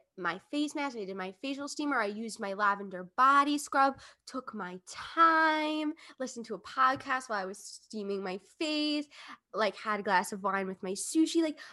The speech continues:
just, like, a really lovely, like, just me time. And it was so nice.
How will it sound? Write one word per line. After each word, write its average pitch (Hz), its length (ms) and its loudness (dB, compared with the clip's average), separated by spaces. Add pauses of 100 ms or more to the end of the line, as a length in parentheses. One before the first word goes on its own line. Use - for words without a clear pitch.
(140)
just, 349 240 -2
like, 403 140 2
a 285 100 -2 (200)
really 320 720 6 (840)
lovely, 254 840 4
like, 226 320 0
just - 540 0 (100)
me 214 380 -4
time. 302 320 2 (680)
And 339 80 2
it 403 40 4
was 523 180 8 (120)
so 302 920 4 (340)
nice. - 680 0